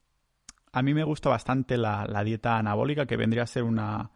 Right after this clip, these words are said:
una dieta cetogénica, aunque puede ser carnívora, en la que cada cierta semana, pues, simplemente dices, "Pues hoy trampeo un par de días, me meto carbohidratos y también verduras y cosas así",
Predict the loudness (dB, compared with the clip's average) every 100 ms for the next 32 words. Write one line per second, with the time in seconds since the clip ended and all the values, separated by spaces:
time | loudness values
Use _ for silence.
0 | _ _ -6 -2 -2 -2 -4 -4 -4 0
1 | -2 0 0 0 -2 -2 -2 -2 -4 -4
2 | -2 0 0 0 0 -2 -4 -8 -4 -2
3 | -2 -2 -2 -2 0 0 0 -4 -6 -2
4 | -2 0 0 0 0 -4 -6 _ _ _
5 | _ -10 -8 -6 -2 0 0 0 0 2
6 | 2 2 0 0 0 0 -2 -6 _ _
7 | -10 -4 -2 -2 0 0 0 0 -2 -4
8 | -2 -2 0 0 0 -2 -2 -6 -8 -6
9 | -6 -4 -4 -4